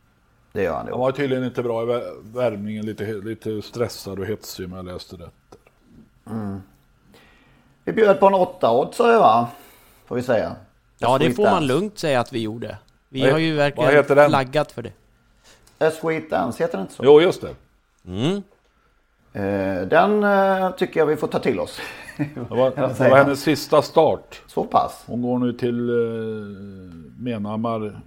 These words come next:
Speaker 2: tillbaka till Menhammar, ska betäckas, har jag läst på Menhammars hemsida, med
Speaker 1: Jaha.
Speaker 2: Facetime Bourbon.
Speaker 1: Ja, den hästen.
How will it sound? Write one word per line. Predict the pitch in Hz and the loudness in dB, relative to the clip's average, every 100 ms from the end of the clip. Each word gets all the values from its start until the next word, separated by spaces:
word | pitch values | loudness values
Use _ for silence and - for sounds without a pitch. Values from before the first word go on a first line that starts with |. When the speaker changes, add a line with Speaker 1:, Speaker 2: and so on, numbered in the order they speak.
| _ | _
Speaker 2:
tillbaka | 117 110 98 | -8 -6 -6
till | 101 | -6
Menhammar, | 107 117 104 104 | -4 -4 -4 -4
ska | 104 117 | -6 -6
betäckas, | 107 104 110 - - 104 - - | -8 -6 -8 -8 -10 -10 -12 -18
har | 98 107 | -14 -10
jag | 104 | -8
läst | 101 90 | -10 -10
på | - | -10
Menhammars | 107 101 92 92 - _ _ _ _ | -10 -10 -10 -12 -14 _ _ _ _
hemsida, | 113 104 - 98 | -8 -8 -8 -10
med | 98 104 - | -8 -10 -4
Speaker 1:
Jaha. | 120 120 117 | -2 -2 -4
Speaker 2:
Facetime | - 101 110 110 107 | -8 -8 -6 -6 -8
Bourbon. | 104 101 110 110 107 107 73 - _ - _ | -8 -6 -6 -4 -4 -6 -10 -18 _ -20 _
Speaker 1:
Ja, | 123 - 160 104 | -8 -6 -6 -4
den | 120 196 | -4 -4
hästen. | 95 - | -8 -12